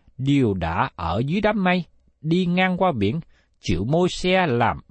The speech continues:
báp têm trong đám mây và dưới biển, ăn một thứ ăn thiêng liêng và uống một thứ uống thiêng liêng, vì họ uống nơi một hòn đá thiêng liêng theo mình, và đá ấy tức là Đấng Christ." Nước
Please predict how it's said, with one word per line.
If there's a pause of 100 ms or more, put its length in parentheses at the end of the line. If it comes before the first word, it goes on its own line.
báp
têm (140)
trong
đám
mây
và
dưới
biển, (480)
ăn
một
thứ
ăn
thiêng
liêng (380)
và (100)
uống
một
thứ
uống
thiêng
liêng, (520)
vì
họ
uống
nơi
một
hòn
đá
thiêng
liêng (100)
theo
mình, (640)
và
đá
ấy (380)
tức
là (100)
Đấng
Christ." (1900)
Nước